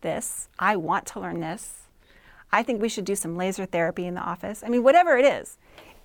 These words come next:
It really gives you an opportunity to think, "Okay, how can I make those professional goals happen? And wow, what an impact they will have in my office."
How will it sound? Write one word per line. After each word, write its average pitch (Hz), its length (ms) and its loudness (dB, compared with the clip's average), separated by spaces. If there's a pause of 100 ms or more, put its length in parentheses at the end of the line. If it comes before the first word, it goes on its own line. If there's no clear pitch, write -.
(440)
It 247 140 6
really 285 220 6
gives 277 200 0
you 247 80 0
an 226 60 -2
opportunity 208 540 -4
to 185 80 -6
think, 185 280 -8
"Okay, 196 140 -12
how 208 260 2
can 220 160 -8
I 196 80 -2
make 180 180 -4
those 185 140 -8
professional 180 480 -8
goals 175 240 -8
happen? 156 520 -6 (420)
And 185 160 -6 (380)
wow, 190 280 2
what 165 140 -6
an 185 80 -6
impact 180 360 -8
they 175 100 -6
will 165 100 -8
have 165 240 -2
in 160 80 -8
my 160 120 -8
office." - 540 -14